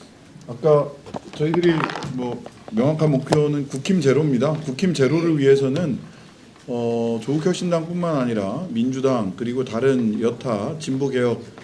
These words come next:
세력들과 또 시민사회와 튼튼히 연대해서 국힘 제로를 이루기 위해서,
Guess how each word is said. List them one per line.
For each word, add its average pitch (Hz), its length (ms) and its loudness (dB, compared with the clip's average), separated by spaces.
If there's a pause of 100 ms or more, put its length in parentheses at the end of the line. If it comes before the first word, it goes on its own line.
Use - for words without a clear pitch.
(160)
세력들과 123 800 0 (100)
또 117 80 -8
시민사회와 135 840 0 (320)
튼튼히 196 600 0
연대해서 135 1040 0 (340)
국힘 143 280 -6
제로를 135 400 0
이루기 117 500 -2
위해서, 120 560 0